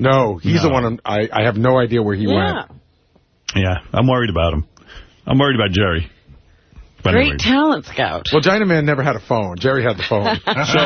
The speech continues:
Speaker 2: in that sketch, I guess, uh, Gina Girl's great talent was that she could do Gina dance, and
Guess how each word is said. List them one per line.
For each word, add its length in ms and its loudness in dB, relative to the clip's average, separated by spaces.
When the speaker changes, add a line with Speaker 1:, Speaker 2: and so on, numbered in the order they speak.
Speaker 2:
in 80 -2
that 260 -2
sketch, 340 0
I 60 2
guess, 340 0
uh, 220 2
Gina 380 2
Girl's 420 2
great 320 0
talent 540 0
was 280 0
that 140 2
she 160 0
could 120 0
do 100 2
Gina 320 0
dance, 500 0
and 200 0